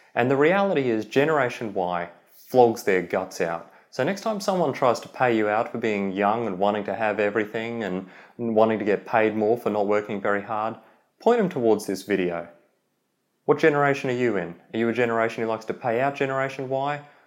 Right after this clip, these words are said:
Or are you gonna share this with someone and try and garner a bit of support for Gen Y and just how damn hard we actually work?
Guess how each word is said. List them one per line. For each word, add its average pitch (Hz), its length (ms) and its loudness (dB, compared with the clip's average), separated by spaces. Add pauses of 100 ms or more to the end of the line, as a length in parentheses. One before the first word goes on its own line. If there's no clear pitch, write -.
(200)
Or 107 100 2
are 104 40 4
you 120 100 2
gonna 131 160 4
share 117 280 4
this 101 200 0
with 90 120 -6
someone 98 420 -2 (300)
and 90 80 -10
try 110 200 0
and 101 80 -2
garner 101 300 4
a 92 60 4
bit 98 120 -2
of 90 60 -6
support 113 420 2
for 92 120 -4
Gen 92 240 -2
Y 95 220 0
and 90 80 -2
just 117 180 -4
how 123 160 0
damn 104 380 0
hard 98 220 0
we 92 140 0
actually 87 300 -4
work? 85 400 -6